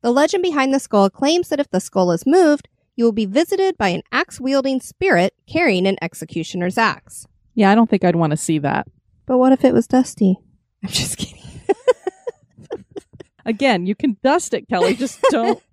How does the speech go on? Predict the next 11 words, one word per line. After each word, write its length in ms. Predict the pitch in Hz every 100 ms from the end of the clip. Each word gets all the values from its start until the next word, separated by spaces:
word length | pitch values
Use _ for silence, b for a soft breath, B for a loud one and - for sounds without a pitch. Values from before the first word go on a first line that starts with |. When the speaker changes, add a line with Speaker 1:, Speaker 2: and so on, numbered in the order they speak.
| -
Speaker 2:
move 260 | 220 233
it 80 | 220 -
outside. 800 | 240 - - 226 208 185 - - - _ _ _ _ -
Speaker 1:
There 140 | 294 320
is 100 | 294
a 60 |
story 380 | - 320 339 381
told 280 | - 220 208
about 320 | 202 196 190
three 260 | 226 240 254
hikers 600 | 185 185 165 170 190